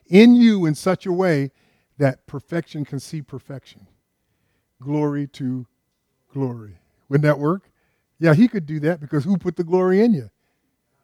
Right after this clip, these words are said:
God did. He helped you to overcome that flesh and veil it, huh? So that the glory could show. Isn't that, isn't that the person that does? Can you do that on your own?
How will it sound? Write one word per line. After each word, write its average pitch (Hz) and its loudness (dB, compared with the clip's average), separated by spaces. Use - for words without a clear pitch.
God 139 -4
did. 117 -16
He 180 8
helped 175 4
you 190 -8
to 180 6
overcome 185 0
that 180 -2
flesh 220 -4
and 131 -10
veil 156 4
it, 131 -12
huh? 143 0
So 156 -2
that 156 4
the 147 -8
glory 175 -2
could 131 -14
show. 117 -16
Isn't 143 -2
that, 151 0
isn't 160 -4
that 180 -2
the 156 -14
person 185 -6
that 156 -10
does? 190 -8
Can 165 0
you 233 0
do 269 -2
that 285 -2
on 285 -8
your 294 -6
own? 311 -10